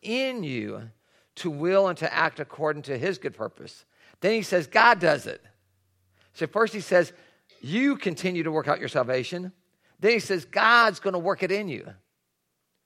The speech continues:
So the answer is, I've got a part and God has a part. God does his part and I do my part.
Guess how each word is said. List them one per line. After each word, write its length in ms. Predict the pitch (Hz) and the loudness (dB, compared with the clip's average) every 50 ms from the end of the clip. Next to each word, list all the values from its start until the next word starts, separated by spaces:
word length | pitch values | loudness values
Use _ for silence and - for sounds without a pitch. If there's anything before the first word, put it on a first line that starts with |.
| _ _ _ _ _ _ _ _ - | _ _ _ _ _ _ _ _ -8
So 120 | - 208 | 0 4
the 180 | 190 180 175 - | 4 4 4 4
answer 460 | - 185 220 247 233 - - 190 175 | 4 4 4 2 0 -2 -2 -2 -2
is, 500 | - - - 160 160 165 180 170 - - _ _ _ _ _ _ _ _ - | 0 2 4 6 6 6 4 2 -2 -10 _ _ _ _ _ _ _ _ 0
I've 320 | 123 143 170 190 185 147 | 4 4 4 4 4 4
got 220 | - 196 196 202 | 6 8 8 8
a 40 | 196 | 6
part 400 | 190 - 185 202 214 220 202 - - - _ _ _ _ _ _ _ _ _ _ _ _ _ _ _ _ - | 4 2 2 4 6 6 6 4 -2 -20 _ _ _ _ _ _ _ _ _ _ _ _ _ _ _ _ 0
and 240 | 240 254 269 262 | 2 2 4 6
God 180 | 214 214 190 175 | 6 6 6 6
has 220 | 151 156 156 131 | 4 2 0 0
a 40 | 123 | -2
part. 380 | - - 120 98 - - - _ - _ _ _ _ _ _ _ _ _ _ _ _ _ _ | -6 -6 -6 -4 -4 -6 -10 _ -20 _ _ _ _ _ _ _ _ _ _ _ _ _ _
God 260 | - 180 185 196 208 190 | 4 6 6 6 6 6
does 220 | 196 196 165 - | 4 0 0 0
his 180 | - 220 214 - | -2 -4 -4 -4
part 400 | - - 196 202 220 226 - - _ _ _ _ _ _ _ _ _ | -4 -2 0 2 2 2 0 -4 _ _ _ _ _ _ _ _ _
and 360 | - 196 233 262 262 254 214 | -2 0 2 2 2 2 0
I 280 | - - - 165 170 160 | 0 0 0 0 0 0
do 140 | 135 151 151 | -2 -4 -4
my 160 | 143 131 120 | -4 -4 -6
part. 360 | - - 110 104 - - - | -6 -6 -6 -6 -6 -6 -8